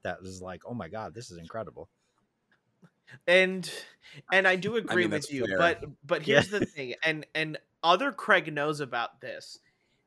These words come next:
Speaker 2: At the end
Speaker 1: Pulling my
Speaker 2: of,
Speaker 1: list.
Speaker 2: like, beating a game like Persona five, and I know I keep bringing up Persona five, but it's because these games
Speaker 1: Yeah.
Speaker 2: share so many similarities.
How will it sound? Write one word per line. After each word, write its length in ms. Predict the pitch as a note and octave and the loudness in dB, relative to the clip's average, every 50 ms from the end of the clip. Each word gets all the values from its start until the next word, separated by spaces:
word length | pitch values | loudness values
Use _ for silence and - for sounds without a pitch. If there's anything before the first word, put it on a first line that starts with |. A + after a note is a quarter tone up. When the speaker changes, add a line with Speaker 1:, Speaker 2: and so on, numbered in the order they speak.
| _ - | _ 2
Speaker 2:
At 220 | E3+ F#3 F3+ F#3 F#3 | 2 2 2 2 -2
the 200 | F3+ F3 F3 E3+ | -2 0 2 2
end 280 | E3 F3 G3+ A#3 B3 | 2 0 -2 -4 -4
Speaker 1:
Pulling 160 | A3+ G3+ D#3 D#3 | -4 -4 -4 -2
my 60 | D3+ | 0
Speaker 2:
of, 240 | D#3+ E3 D#3+ D#3 D#3 | 0 2 0 0 -2
Speaker 1:
list. 280 | D3+ - - - _ - | -8 -12 -16 -20 _ -6
Speaker 2:
like, 320 | D#3 D#3 D3 C3+ C3+ - - | -4 -4 -4 -6 -10 -12 -8
beating 340 | D#3+ E3+ F3 F3 F#3 F3+ F#3 | -6 -4 -2 -2 -2 -2 -2
a 60 | F3+ | -4
game 380 | D#3 - D#3 D3 D#3 D#3 D3 | -4 -4 -4 -4 -4 -4 -6
like 360 | C#3+ C#3 B2+ C#3 D3 C#3 - - | -6 -6 -4 -4 -4 -6 -8 -12
Persona 560 | - - D3 C#3 - - D3 C#3+ C#3 C3+ B2+ | -12 -12 -10 -8 -6 -6 -4 -4 -4 -6 -8
five, 420 | - - C3 B2 A2+ G#2 G2+ A2+ B2+ | -6 -4 -4 -4 -4 -6 -8 -8 -8
and 120 | C#3 D3+ | -6 -6
I 80 | D3+ D#3+ | -6 -6
know 320 | D#3 D#3 E3+ E3+ E3 D#3+ | -4 -4 -2 -2 0 0
I 80 | D#3 D3 | -2 -4
keep 260 | D3 - D3 C3+ - | -6 -8 -14 -14 -12
bringing 240 | - C#3 C#3 C#3+ C3+ | -12 -12 -12 -12 -14
up 120 | B2+ - | -14 -16
Persona 320 | - C#3 - - C#3+ C3 B2+ | -16 -16 -14 -12 -10 -10 -10
five, 300 | - - C3 B2+ C3 C3 - | -6 -4 -4 -4 -4 -6 -8
but 120 | C3+ C3 | -12 -12
it's 140 | C3+ - - | -12 -12 -14
because 360 | - C3+ - - D3+ C#3 C#3 | -18 -18 -16 -14 -14 -14 -14
these 240 | - C#3 C#3 C3 - | -14 -14 -14 -12 -12
games 280 | - C#3 C#3 C3+ B2 - | -12 -12 -12 -10 -8 -8
Speaker 1:
Yeah. 60 | E3 | -6
Speaker 2:
share 120 | D3 C#3 | -6 -8
so 140 | C3+ - D3 | -8 -10 -14
many 180 | C3 C3 C3 B2+ | -14 -14 -14 -12
similarities. 920 | A#2+ - - C3 A#2+ A#2 A2+ A#2 A#2 A2 G#2 F#2 D2+ A#1 A#1 - - - | -12 -12 -12 -12 -14 -12 -10 -8 -6 -6 -8 -8 -12 -16 -20 -20 -20 -20